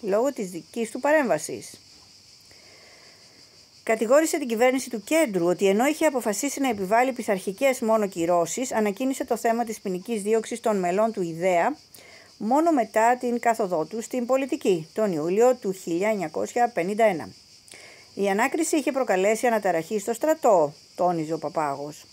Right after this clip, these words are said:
ενώ επέκρινε τον ανακριτή ταγματάρχη Ζωζονάκη ότι είχε επιδιώξει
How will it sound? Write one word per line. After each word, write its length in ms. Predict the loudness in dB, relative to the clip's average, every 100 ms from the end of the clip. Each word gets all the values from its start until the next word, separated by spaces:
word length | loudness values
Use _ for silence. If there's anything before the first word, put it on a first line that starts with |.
| -20 -20 -20 -20 -20 -12
ενώ 220 | -4 2
επέκρινε 500 | 2 2 0 0 -2
τον 180 | 0 0
ανακριτή 440 | 0 -2 -4 -4
ταγματάρχη 600 | -4 -2 0 0 -2 -2
Ζωζονάκη 920 | -2 2 2 2 -2 0 -2 -4 -2
ότι 180 | -4 -2
είχε 180 | -4 0
επιδιώξει 760 | 0 0 2 0 -2 -8 -8